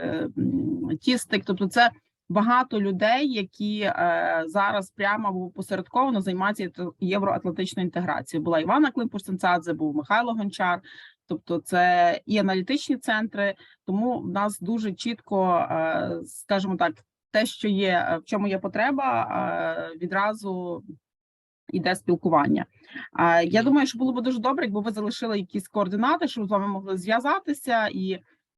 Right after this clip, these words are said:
Speaker 1: м, поставити питання, можливо, скомпонуватися, можливо, якісь спільні, е, на майбутнє співпрацю, м, собі намалювати. Тобто це було б дуже добре, бо в нас ще продовжується навчання, і, е, насправді є багато людей.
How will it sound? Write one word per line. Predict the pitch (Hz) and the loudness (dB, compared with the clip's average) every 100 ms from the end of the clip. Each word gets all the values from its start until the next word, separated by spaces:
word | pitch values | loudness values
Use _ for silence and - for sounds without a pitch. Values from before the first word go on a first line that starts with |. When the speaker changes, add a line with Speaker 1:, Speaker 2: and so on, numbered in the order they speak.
| - | -6
Speaker 1:
м, | 185 190 | -6 -4
поставити | - 254 269 247 | 0 0 0 -4
питання, | 220 214 208 208 190 | -2 2 2 2 0
можливо, | 180 175 196 233 | -2 -2 -4 -4
скомпонуватися, | - 226 240 233 208 208 202 202 190 | -6 -2 0 0 2 2 0 -4 -4
можливо, | 180 180 180 | -2 -4 -6
якісь | - 190 | -8 -6
спільні, | - 202 208 196 190 | -2 2 2 0 0
е, | 185 180 175 170 | 0 0 0 0
на | 175 | -2
майбутнє | 180 175 202 175 | -2 -2 -4 -4
співпрацю, | 180 190 - 180 185 196 170 165 185 - - - 208 - | -6 -6 0 0 0 0 -2 -2 -10 -14 -10 -10 -6 -4
м, | - | -4
собі | - 165 185 | -4 -2 0
намалювати. | 180 175 180 277 - | 0 0 2 0 0
Тобто | 233 202 190 | -4 -6 -4
це | 226 | -2
було | 208 196 | -2 -2
б | 190 | -2
дуже | 196 202 | -4 -4
добре, | 233 - 381 370 - - - - | -2 0 -2 -4 -8 -18 -12 -4
бо | 196 | 0
в | |
нас | 220 226 | 2 0
ще | - - 226 | -2 -2 -2
продовжується | 220 190 196 202 226 262 | -2 -2 0 -2 -4 -2
навчання, | 269 - 269 285 294 311 - | -2 0 0 2 2 0 -2
і, | - 196 196 196 190 | -8 -8 -6 0 0
е, | 190 - 185 180 180 180 175 170 | 2 0 -2 -4 -6 -8 -8 -6
насправді | 180 196 - 233 254 | 0 0 4 2 4
є | 202 | 2
багато | 196 196 196 196 | 4 4 2 0
людей. | 180 185 220 311 | 0 2 2 0